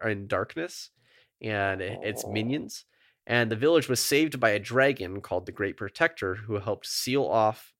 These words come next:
Speaker 1: a gate to the Dweller's world." So there, there's this huge wall that's full of, like, dra-, huge-ass dragon scales. And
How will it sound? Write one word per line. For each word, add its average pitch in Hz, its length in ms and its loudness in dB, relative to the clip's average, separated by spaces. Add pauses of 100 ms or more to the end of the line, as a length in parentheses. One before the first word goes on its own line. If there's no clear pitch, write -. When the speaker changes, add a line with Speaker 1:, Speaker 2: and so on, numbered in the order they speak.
Speaker 1:
a 117 80 -4
gate 127 460 0 (260)
to 113 120 -4
the 98 100 -4
Dweller's 101 480 -2
world." 69 400 -8 (100)
So - 140 -8
there, 113 160 -2
there's 104 240 -8
this 104 140 -6
huge 160 280 -2
wall 117 400 6
that's 85 180 -2
full 110 220 -2
of, 104 80 -4
like, 98 160 0
dra-, 104 300 0
huge-ass 123 560 0
dragon 104 360 -2
scales. 87 520 -6 (500)
And 104 380 0